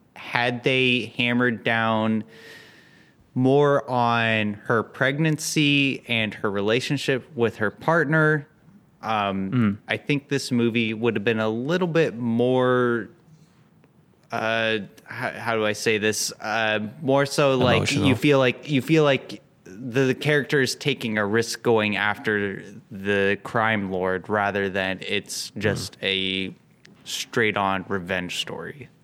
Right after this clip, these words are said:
Speaker 2: Cool. All right. I think,
Speaker 1: Very cool.
Speaker 2: um, uh, I think we've, uh, c-, covered,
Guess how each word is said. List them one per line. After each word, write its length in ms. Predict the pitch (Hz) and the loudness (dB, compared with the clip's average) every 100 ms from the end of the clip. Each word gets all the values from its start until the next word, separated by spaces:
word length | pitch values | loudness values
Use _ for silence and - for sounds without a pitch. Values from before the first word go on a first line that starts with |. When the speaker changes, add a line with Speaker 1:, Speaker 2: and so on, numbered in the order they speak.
| _ _ - _ _ | _ _ -20 _ _
Speaker 2:
Cool. 360 | - 151 185 - - - _ - _ _ _ - - - - - - | 0 2 0 -4 -14 -20 _ -20 _ _ _ -20 -20 -20 -20 -10 -2
All 420 | 110 120 123 123 | 2 4 4 4
right. 320 | 117 143 - | 4 2 2
I 60 | 110 | 0
think, 180 | 143 139 | 2 4
Speaker 1:
Very 260 | 113 139 123 | 6 6 6
cool. 60 | |
Speaker 2:
um, 640 | 123 127 127 123 123 123 123 | 6 6 6 6 4 4 4
uh, 160 | 123 | 2
I 580 | 131 - - - - - | -2 -6 -20 -20 -20 -10
think 160 | 165 160 | -6 0
we've, 220 | 143 127 | 2 4
uh, 300 | 123 120 117 | 4 6 4
c-, 40 | 113 - - - - | 0 -14 -20 -18 -10
covered, 680 | - 139 135 127 123 120 | -4 -2 0 2 4 2